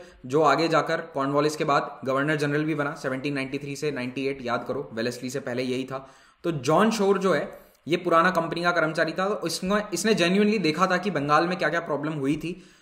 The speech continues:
तो इसने कहा कि ये सिस्टम थोड़ा सा अच्छा है, इसमें हमको क्या रहेगा कि हम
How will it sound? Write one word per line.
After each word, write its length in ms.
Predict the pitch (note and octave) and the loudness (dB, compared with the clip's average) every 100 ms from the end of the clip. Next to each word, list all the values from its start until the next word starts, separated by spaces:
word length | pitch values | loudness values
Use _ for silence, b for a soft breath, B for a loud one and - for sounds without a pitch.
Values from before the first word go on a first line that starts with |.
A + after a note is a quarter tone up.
| B | B
तो 60 | D#3+ | -4
इसने 200 | D#3 G#3 | -2 2
कहा 160 | F3 F#3+ | 4 4
कि 120 | A#3 | 2
ये 200 | F3 G3 | 0 0
सिस्टम 340 | G3 F#3 G3 | 0 -2 -4
थोड़ा 180 | F#3 E3 | 0 0
सा 120 | F3+ | 0
अच्छा 320 | E3+ - F#3+ | -2 -4 -2
है, 300 | E3+ F#3+ - - | -2 -2 -10 -12
इसमें 260 | C#3 F3 F3 | -10 -4 -4
हमको 260 | D#3+ E3+ | -2 -4
क्या 140 | F3+ F3 | 0 2
रहेगा 240 | E3 D#3 G3 B B - | 2 0 -2 B B -6
कि 60 | D#3+ | -2
हम 160 | F3+ | -2